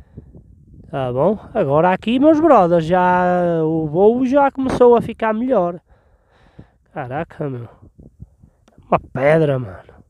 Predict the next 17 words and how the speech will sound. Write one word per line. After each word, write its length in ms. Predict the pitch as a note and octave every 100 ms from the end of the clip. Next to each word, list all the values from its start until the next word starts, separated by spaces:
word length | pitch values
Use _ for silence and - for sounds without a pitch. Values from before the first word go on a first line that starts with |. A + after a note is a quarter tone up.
| _ _ - - - - -
Tá 220 | D3 C3+
bom? 280 | B2+ D3+ E3+ - - - _ _ _ - -
Vamos 100 | D#3
lá 160 | C#3+ C3
subir. 880 | - - D#3 G3+ G#3+ G#3+ G#3 G#3 E3+ _
Tem 160 | C3+
aqui 160 | C#3 D3
uma 200 | C3+ C3
cerca. 1000 | - - F#3 G#3 G#3+ G#3 - G3+ G3 E3+ - - - - - - - - _ - - - -
Eu 140 | D3
quero 220 | - C#3+ C3+
ir 80 |
lá 120 | C#3 D#3+
em 80 |
cima, 560 | F3 - G#3+ D#3+ D#3 C3
hein, 220 | C3+ F#3+
tio? 340 | - F3 C#3+